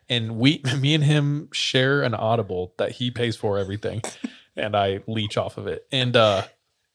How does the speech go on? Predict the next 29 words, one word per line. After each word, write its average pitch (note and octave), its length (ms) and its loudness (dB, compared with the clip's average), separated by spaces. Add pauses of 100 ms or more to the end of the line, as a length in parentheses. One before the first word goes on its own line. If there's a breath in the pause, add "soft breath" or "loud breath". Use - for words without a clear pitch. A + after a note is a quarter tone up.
(280)
it's D3 240 4
just C#3+ 320 4 (880)
a C3+ 80 6
list B2+ 380 4
of C3+ 180 2
books, D3 320 4
and A2+ 180 -2
one A#2+ 200 0
is A#2+ 100 -4
circled A2+ 460 -2
in G2+ 100 -6
red. F#2+ 320 -6 (140)
And A2 100 -8
I, G#2+ 80 0
like, G2+ 180 -2
zoom A2 360 0
in, A2 220 0
and A#2 140 -4
it G#2+ 80 -4
just A2+ 220 -4
says G2+ 300 -2
Jay's A2+ 580 -2 (140)
journal. F#2+ 520 -10 (160)
And A#2+ 140 0
I A2 120 4
was A2 140 2
like, G2 140 -4
"Holy A#2 1400 -2
shit." - 480 -10